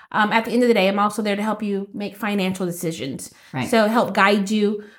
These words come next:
Speaker 2: Yeah.
Speaker 1: Um, I'm not here, you know, I'll give you lots of op-, hopefully, um, my goal would be to give you lots of options. So most people do qualify for multiple types of loans.
Speaker 2: Right.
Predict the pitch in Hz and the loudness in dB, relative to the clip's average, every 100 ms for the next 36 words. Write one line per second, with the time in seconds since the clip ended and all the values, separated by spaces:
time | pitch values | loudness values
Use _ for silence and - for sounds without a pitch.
0 | _ 185 180 170 160 170 190 214 214 202 | _ -2 0 0 -2 -2 -2 0 2 0
1 | - 226 196 190 208 226 220 214 190 190 | 0 2 4 4 4 2 4 4 2 0
2 | 208 190 180 - 392 453 220 202 220 - | 0 2 0 2 2 2 0 0 0 -6
3 | - - 214 208 202 220 214 214 220 220 | -18 0 2 4 4 4 4 2 2 2
4 | 196 208 196 208 208 196 208 226 233 180 | 0 -2 0 0 2 4 4 2 2 2
5 | 151 - 175 175 208 214 233 320 - 202 | 0 -2 -4 -2 0 2 2 0 -2 -2
6 | 196 196 226 202 190 185 190 190 208 202 | 0 0 0 2 0 0 -2 0 0 2
7 | 214 214 214 196 - 196 190 - 175 180 | 0 0 -4 -4 -2 -2 -2 -6 -6 -4
8 | 147 - - - - 151 147 143 | -4 -6 -14 -16 -6 0 0 -2